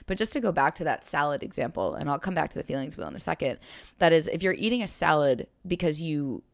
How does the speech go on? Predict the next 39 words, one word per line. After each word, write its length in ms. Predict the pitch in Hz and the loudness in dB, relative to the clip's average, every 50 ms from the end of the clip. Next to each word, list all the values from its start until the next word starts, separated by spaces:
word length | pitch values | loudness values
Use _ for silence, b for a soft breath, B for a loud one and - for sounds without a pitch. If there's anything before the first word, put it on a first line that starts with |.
| _ - | _ -10
want 360 | 160 151 156 165 170 165 - - | -6 -2 0 0 0 0 -2 -4
to 100 | - 170 | -6 -6
lose 420 | 156 156 139 139 139 139 143 143 | -6 -6 -6 -6 -8 -8 -8 -6
weight, 380 | 156 143 135 135 127 101 - _ _ _ _ _ _ _ _ _ _ _ _ _ _ - 156 | -2 0 0 0 0 -2 -4 _ _ _ _ _ _ _ _ _ _ _ _ _ _ -8 -4
because, 720 | - - - - - - - 190 170 139 123 123 - - - | -4 -4 -4 -4 -6 0 2 4 4 6 4 2 0 0 4
right, 160 | - 156 151 123 | 6 6 6 6
and 100 | - 175 180 | 6 4 4
that 100 | 175 190 | 4 4
could 120 | - 185 | 4 2
be 80 | 175 170 | 0 0
coming 260 | - - 156 151 143 | 0 0 -2 -2 -2
from 160 | 147 - 151 143 | -4 -4 -4 -4
a 60 | 139 | -4
million 320 | 139 139 135 135 131 123 | -2 -2 -2 -2 -2 -4
different 240 | 120 117 - 98 - | -4 -4 -4 -4 -4
places 360 | - 135 117 - - - - | -2 -2 0 0 0 -2 -2
too. 360 | - - 240 220 175 131 127 - B B B B B | 0 2 2 4 4 2 0 -2 B B B B B
It's 180 | - - - | -4 -2 2
not 300 | 180 160 147 147 - - _ _ _ _ _ _ _ - | 4 4 4 4 2 -2 _ _ _ _ _ _ _ 0
that 320 | - - 147 - - - | 6 6 6 6 6 4
simple. 440 | - 175 175 - - 78 92 170 170 B B B B B B | 0 -2 -2 -2 -4 -4 -4 -4 -6 B B B B B B
That 140 | - 151 139 | 4 4 4
is, 140 | 139 135 151 | 4 2 0
if 100 | 139 143 | -2 -2
you 80 | 156 | 0
wanna 200 | 151 156 151 147 | 0 0 0 0
lose 220 | 147 143 143 151 151 | 0 -2 -2 0 0
weight, 140 | 143 131 | 0 0
it's 80 | 127 - | 0 -2
coming 260 | - - 143 135 127 | -2 -2 0 0 -2
from 160 | 127 - 123 | -2 -2 -4
a 60 | 120 120 | -2 -2
place 240 | - 120 110 - | 0 -2 -2 -2
of 80 | 135 123 | -2 -2
fear. 320 | - 170 139 95 62 - - | 2 2 2 2 2 0 -2
I 60 | - | -2
don't 240 | 135 147 143 139 - | -2 -2 -2 -2 -2
believe 260 | 127 123 120 117 - | -2 -2 -2 -2 -2
that. 280 | - - - - - - | -4 -6 -6 -6 -8 -10